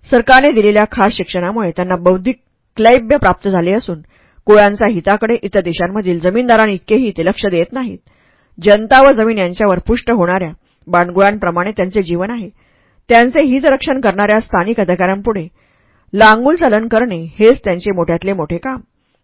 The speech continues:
जमीनदार हा थोडासा फसवा शब्द आहे. सर्व जमीनदार हे मोठमोठ्या जमिनीचे मालक असावेत असा लोकांचा समज होता. रयतवारी प्रांतात जमीनदार म्हणजे जमिनीचा मालक. संयुक्त प्रांतात माझ्या माहितीप्रमाणे पंधरा लक्ष लोक जमीनदार या सदरात येतात.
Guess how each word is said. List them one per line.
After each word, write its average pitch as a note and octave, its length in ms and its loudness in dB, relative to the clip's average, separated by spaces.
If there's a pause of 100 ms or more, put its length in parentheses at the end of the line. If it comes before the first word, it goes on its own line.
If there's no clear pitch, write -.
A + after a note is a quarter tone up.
(120)
जमीनदार G3 500 0
हा G#3 200 2
थोडासा E3+ 380 -2
फसवा G#3 260 0
शब्द G#3 260 -8
आहे. A#3+ 180 -8 (560)
सर्व D4+ 340 4
जमीनदार A3+ 440 2
हे C4 140 -2
मोठमोठ्या G#3 400 0
जमिनीचे F3+ 360 -4
मालक F3+ 360 -2
असावेत F#3+ 340 -4 (120)
असा G#3 180 0
लोकांचा F3 380 0
समज D#3+ 300 -10
होता. A#3 220 -10 (600)
रयतवारी C4 560 4
प्रांतात G3+ 380 2
जमीनदार F3+ 460 0
म्हणजे G3+ 300 -4
जमिनीचा F3 460 -4
मालक. A#3 300 -6 (480)
संयुक्त C4+ 440 0
प्रांतात G3 580 0
माझ्या F#3+ 240 0
माहितीप्रमाणे F#3 680 -2 (400)
पंधरा A3+ 360 4
लक्ष C#4 260 -4
लोक G#3+ 240 0
जमीनदार F#3+ 480 -2
या G3 160 0
सदरात F3 340 -4
येतात. A3+ 240 -10